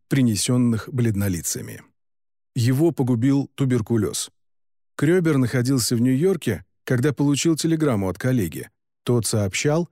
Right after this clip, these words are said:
что Иши умирает. Кребер немедленно отправил ответ, прося, когда придет время, соблюсти погребальные обычаи Яхи,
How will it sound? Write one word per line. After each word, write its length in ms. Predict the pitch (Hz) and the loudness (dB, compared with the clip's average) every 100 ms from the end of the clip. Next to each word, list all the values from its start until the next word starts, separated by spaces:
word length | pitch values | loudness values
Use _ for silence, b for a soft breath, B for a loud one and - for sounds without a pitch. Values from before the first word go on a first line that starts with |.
| _ - | _ -10
что 220 | - 190 | -2 2
Иши 440 | 196 160 170 151 - | 2 0 0 -2 -2
умирает. 760 | 135 127 113 101 73 - - _ _ _ _ _ _ - | 0 2 2 -2 -4 -10 -20 _ _ _ _ _ _ -4
Кребер 360 | 127 127 123 131 | 0 2 2 2
немедленно 560 | 147 113 107 113 113 | 2 2 0 0 0
отправил 640 | - 113 - 104 98 107 | -2 -4 -2 -2 0 -2
ответ, 560 | 107 123 117 95 71 - _ - | -2 -4 -2 -4 -6 -14 _ -2
прося, 580 | 123 131 - 98 73 - _ - | 0 0 -2 -4 -6 -12 _ -4
когда 320 | 120 113 113 | -2 0 0
придет 380 | 101 98 92 - | 0 -2 -2 -2
время, 440 | 117 139 90 - _ _ | 0 0 0 -6 _ _
соблюсти 580 | - 135 139 139 - 196 | -2 0 2 0 0 0
погребальные 760 | 165 143 131 131 139 139 135 | 0 0 0 0 2 2 0
обычаи 640 | 117 107 110 101 110 107 104 | -2 -2 -2 -2 -2 -2 -2
Яхи, 640 | 120 107 107 82 - 58 | -2 0 -2 -2 -8 -14